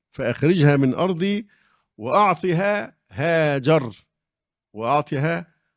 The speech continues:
هاجر." قال: "فأقبلت تمشي، فلما رآها إبراهيم عليه السلام انصرف، يعني من الصلاة، فقال لها: 'ما هيم، يعني ما شأنك وما خبرك؟'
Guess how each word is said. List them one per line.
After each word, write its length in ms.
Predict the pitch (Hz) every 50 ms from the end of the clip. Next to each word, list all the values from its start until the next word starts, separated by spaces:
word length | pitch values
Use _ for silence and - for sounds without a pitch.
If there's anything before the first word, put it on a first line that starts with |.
| _ _ _ _ _ _ 165
هاجر." 500 | 104 113 156 151 120 104 98 82 80 - _ _ _ _ _ _ _ _ _ _ _ _ _ _ _ _ _
قال: 320 | - 156 180 180 160 151 -
"فأقبلت 800 | - 143 - - 202 226 - - 160 165 156 156 151 156 156 -
تمشي، 540 | 156 156 147 123 - - 120 110 98 87
فلما 560 | - _ - 123 135 190 254 233 196 175 165 160
رآها 420 | 151 147 135 170 165 156 143 135
إبراهيم 460 | 151 131 135 127 123 135 160 165 151
عليه 320 | 131 110 117 135 156 147 135
السلام 640 | 123 - - 120 113 139 165 175 180 180 180 180 _ _ _ _ _ _ _ _ _ _ -
انصرف، 840 | 123 123 117 - 214 240 233 156 113 - - - - - - _ _ _ _ _ _ _ _ _ _
يعني 500 | 110 120 120 127 131 143 156 170 151 -
من 260 | - 107 110 123 131
الصلاة، 560 | 147 147 - - 180 175 214 233 202 131 - _ _ _ _ _ _ _ _ _ _ _ _ _ _ _ _ _
فقال 520 | _ - - - - 226 254 240 202 190 196
لها: 560 | 208 196 208 208 208 208 208 185 160 - _ _ _ _ _ _ _ _ _ -
'ما 240 | 123 160 220 208
هيم، 480 | 175 170 160 180 185 170 143 117 98 87 _ _ _ _
يعني 320 | 135 139 113 123 127 127
ما 260 | 123 147 170 180 165 147
شأنك 540 | - - 143 - 101 123 165 196 160 - 214 214 208
وما 320 | - 110 147 175 175 165 151
خبرك؟' 500 | - - 185 160 147 117 110 - -